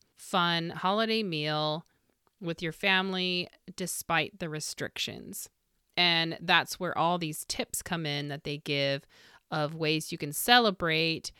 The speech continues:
with what is available. Now, with all of this, you know, feasting for the holidays, there were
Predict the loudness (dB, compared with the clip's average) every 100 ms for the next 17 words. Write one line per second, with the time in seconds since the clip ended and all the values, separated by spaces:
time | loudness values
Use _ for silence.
0 | _ _ -6 0 0 0 -8 -20 -20 -8
1 | -4 -2 -2 -4 -6 -6 -6 -6 -12 -18
2 | -18 _ -20 _ _ _ _ _ _ _
3 | 0 6 8 10 8 2 _ -4 2 2
4 | 6 10 12 10 8 4 4 4 4 2
5 | -2 -4 -6 -2 0 -2 -2 -2 -2 -4
6 | -2 -2 -4 -2 0 4 4 4 0 0
7 | 0 -2 -6 0 2 2 4 6 8 6